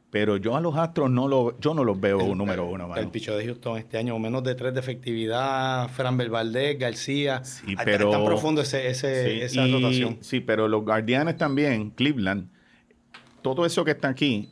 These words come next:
Speaker 1: es pichando mucho contra la Liga Central. Recuérdate que son los equipos con los que ellos se están. Shane Bieber, Shane Bieber lució como un titán en las, en la
Speaker 2: Ujú.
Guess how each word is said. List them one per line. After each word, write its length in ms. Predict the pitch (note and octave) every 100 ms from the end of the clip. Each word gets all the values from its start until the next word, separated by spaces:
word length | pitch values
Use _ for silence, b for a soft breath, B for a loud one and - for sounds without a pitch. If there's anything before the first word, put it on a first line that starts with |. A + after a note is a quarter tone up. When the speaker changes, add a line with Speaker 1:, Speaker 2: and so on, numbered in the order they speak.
| -
Speaker 1:
es 80 | -
pichando 460 | B2 A#2+ C3 B2+
mucho 260 | A2 A#2 A#2
contra 240 | G#2 G2
la 100 | F2+
Liga 220 | F2+ G#2 G2+
Central. 500 | G2 F2 F2+ F2+ F2+
Recuérdate 480 | G2 - A2 A#2+ A#2+
que 100 | G2+
son 160 | G2 G#2+
los 120 | A2+
equipos 340 | - G#2 A#2+
con 120 | A2+ F#2+
los 100 | F2+
que 120 | F2
ellos 200 | F#2+ G2+
se 60 |
están. 320 | G#2 G2+ G#2+ -
Shane 320 | G#2 B2 D#3+
Bieber, 420 | D#3+ E3 G2 G#2 - b b b b
Shane 240 | - A#2+
Bieber 260 | D3 E3 E3+
lució 440 | C3 A2 B2 C#3
como 180 | D3 A#2+
un 100 | C#3
titán 440 | C3+ A#2+ A#2+ B2+ G2+
en 180 | G2
las, 220 | G2 F#2 -
en 160 | A#2
la 60 |
Speaker 2:
Ujú. 60 | G#2+